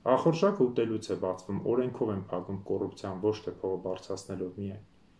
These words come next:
Եթե դու բարձրացնում ես թեկուզ հարյուր հիսուն միլիոն, բայց նրան մեկը տաս միլիոն է տալիս, և օրենքը չի կարող դատավորին բռնել, ըստ Հայաստանի օրենքի ոչ մեկ չի ձերբակալում, է, ինչի՞ չպիտի վերցնի, որ։ Ուզում ես սարքի մի միլիարդ, էլի բերեն տաս միլիոն տան, կվերցնի։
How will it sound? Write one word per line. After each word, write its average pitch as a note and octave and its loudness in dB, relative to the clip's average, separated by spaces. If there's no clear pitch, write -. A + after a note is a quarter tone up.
Եթե B2+ 6
դու D3+ 6
բարձրացնում B2 4
ես - 0
թեկուզ B2+ 2
հարյուր B2+ 4
հիսուն B2 -2
միլիոն, A2 4
բայց A2+ 2
նրան A#2 -2
մեկը G#2 0
տաս F#2+ -2
միլիոն F2+ -2
է E2+ -6
տալիս, A2+ -2
և B2+ 10
օրենքը D3 10
չի B2 0
կարող G#2 2
դատավորին G2+ 0
բռնել, G#2 0
ըստ - -4
Հայաստանի G2+ 2
օրենքի G2 0
ոչ G2 0
մեկ G2 -8
չի - -8
ձերբակալում, F2+ -4
է, G#2+ 4
ինչի՞ G#2 0
չպիտի - -6
վերցնի, F#2+ -2
որ։ D#3+ -4
Ուզում C3+ 4
ես F#3+ 4
սարքի D3 6
մի E3+ 8
միլիարդ, G2+ 4
էլի A#2 4
բերեն G#2+ 2
տաս G2+ 0
միլիոն G#2 -2
տան, G3+ 0
կվերցնի։ - -2